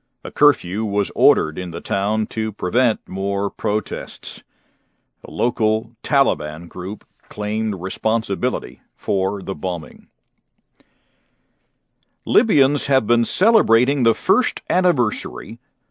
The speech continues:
of the rebellion that led to the ouster of Muammar Gaddafi. Gaddafi ruled Libya for forty-two years. He was killed last October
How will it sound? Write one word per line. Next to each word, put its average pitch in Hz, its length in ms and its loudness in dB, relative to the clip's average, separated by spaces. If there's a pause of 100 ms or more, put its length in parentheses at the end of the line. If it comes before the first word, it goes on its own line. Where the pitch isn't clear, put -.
(200)
of 107 200 -2
the 120 100 4
rebellion 160 760 4
that 120 160 2
led 135 440 0
to 143 100 0
the 113 260 2
ouster 196 500 0
of 113 200 4
Muammar 160 580 2
Gaddafi. 170 600 -2 (1080)
Gaddafi 127 560 0
ruled 135 380 2
Libya 92 560 -2
for 95 100 -4
forty-two 165 840 -2
years. 147 680 -6 (800)
He 117 360 -4
was 98 240 -6
killed 127 480 2
last 120 340 -2
October 117 640 0